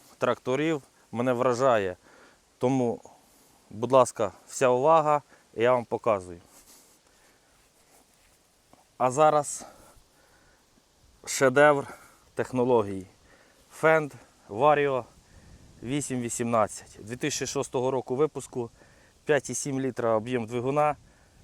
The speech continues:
сто вісімдесят кінських сил. Коробка по, е, ав-, Vario. Супер, супер, шикарний, ідеальніший стан,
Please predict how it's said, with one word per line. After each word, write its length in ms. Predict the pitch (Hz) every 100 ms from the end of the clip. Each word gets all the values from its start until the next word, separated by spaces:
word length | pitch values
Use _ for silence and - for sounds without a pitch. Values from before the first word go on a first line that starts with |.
| _
сто 360 | - - - 151
вісімдесят 640 | 127 - 131 127 135 117
кінських 460 | - 117 - 113 -
сил. 420 | - 160 170 151 _ _ _ _ _ _ _ _ - - _
Коробка 400 | - 151 131 127
по, 280 | 131 123 120 -
е, 40 |
ав-, 380 | 131 127 - 123 - _ - - - - -
Vario. 480 | 104 165 165 160 143 - _ _ _ _ _ _ _ _ _ _ _ _ _ _
Супер, 760 | - - 156 147 147 143 123 -
супер, 560 | - - 131 117 123 110 -
шикарний, 800 | - - - 139 147 139 131 117 _ _ -
ідеальніший 1500 | 170 156 123 151 - _ 147 156 143 127 113 113 - 110 98
стан, 400 | - 110 90